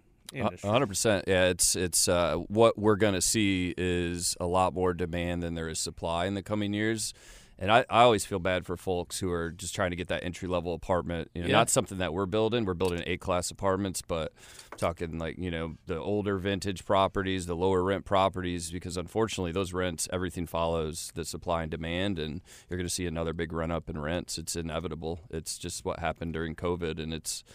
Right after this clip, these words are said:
Speaker 1: it's a shame. Yeah, the affordable housing crisis is a real thing, and we need to improve as many, uh, housing units as we can.
Speaker 2: I agree. I agree. Uh, Clay Grubb's a good friend of mine, talks a lot about that. He's been on the radio show before,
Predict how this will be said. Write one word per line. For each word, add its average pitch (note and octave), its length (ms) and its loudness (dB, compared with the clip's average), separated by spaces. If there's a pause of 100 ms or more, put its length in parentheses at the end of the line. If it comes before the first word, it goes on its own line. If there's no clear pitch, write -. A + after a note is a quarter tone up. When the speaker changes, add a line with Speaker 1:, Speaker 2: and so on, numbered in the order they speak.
(220)
Speaker 1:
it's G2+ 140 -2
a G#2 40 -2
shame. G#2 340 4
Yeah, F#2 200 4
the E2+ 320 -2
affordable F#2+ 320 0
housing F#2 240 2
crisis E2+ 440 0
is E2+ 140 -8
a E2 60 -8
real E2+ 200 -2
thing, F2+ 380 -2
and E2 100 -4
we E2+ 60 -4
need F2 160 -4
to E2+ 60 -4
improve E2+ 360 -4
as E2 140 -10
many, E2 240 -4
uh, D#2 140 -6 (140)
housing F2 300 -2
units E2+ 220 -4
as E2+ 140 -10
we E2 80 -12
can. E2+ 320 -6 (360)
Speaker 2:
I D#3 180 2
agree. A2 600 -4
I A2 180 -8
agree. F#2+ 640 -12 (100)
Uh, F2+ 400 -12 (320)
Clay D3+ 260 0
Grubb's B2+ 340 0
a A2+ 80 -8
good A#2 180 -4
friend B2 240 -8
of G#2+ 80 -6
mine, A2 280 -6
talks A2 260 -8
a A2 60 -14
lot G#2 180 -6
about F#2+ 300 -10
that. F#2 280 -10 (460)
He's A#2+ 160 -8
been A2+ 160 -4
on G#2+ 100 -4
the G2 60 -6
radio G2+ 500 -6
show G2+ 260 -8
before, F2 520 -12